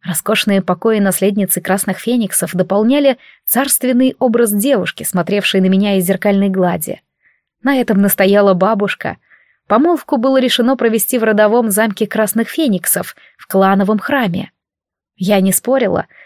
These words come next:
да и Альнаар был готов обручиться где угодно, лишь бы поскорее получить право называть меня своей невестой. Роскошное алое платье сверкало рубинами и золотом, а мои уши и шею украшал фамильный гарнитур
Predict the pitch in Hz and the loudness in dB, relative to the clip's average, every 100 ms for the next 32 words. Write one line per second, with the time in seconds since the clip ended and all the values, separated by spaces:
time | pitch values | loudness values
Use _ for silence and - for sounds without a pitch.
0 | - 196 330 185 190 185 190 247 233 196 | -4 0 2 4 4 2 2 2 2 2
1 | 202 190 185 233 - - _ - 220 254 | 2 2 2 -2 -4 -18 _ -4 0 2
2 | 247 359 - 269 208 190 320 320 226 202 | 0 -2 0 -2 0 0 0 2 2 2
3 | 175 160 98 - _ - 302 233 196 196 | 0 -2 -10 -14 _ -4 -2 0 0 0
4 | - 196 247 185 196 220 196 180 185 208 | -2 0 0 0 0 -2 -4 0 0 2
5 | 208 185 180 190 - 190 190 - 196 202 | 0 0 -2 -2 0 0 0 0 0 0
6 | 202 196 240 - 190 - _ _ _ _ | 0 0 -2 -4 -6 -10 _ _ _ _
7 | _ _ _ _ 202 202 - 311 - 233 | _ _ _ _ -4 -2 0 2 2 2
8 | 247 247 233 220 220 254 226 - - 160 | 2 2 0 0 0 0 -2 -4 -6 -4
9 | 185 196 208 190 180 202 240 185 180 160 | -2 2 4 2 2 2 2 2 0 0
10 | 220 254 208 202 190 - - _ _ 190 | 2 2 2 0 -4 -6 -20 _ _ 0
11 | 196 233 294 269 - 220 - 277 254 240 | 2 4 2 0 0 0 2 2 2 0
12 | 226 - 262 233 214 208 277 262 262 233 | -4 0 -2 0 0 2 2 0 0 2
13 | 240 233 - 233 196 | 2 0 0 0 -2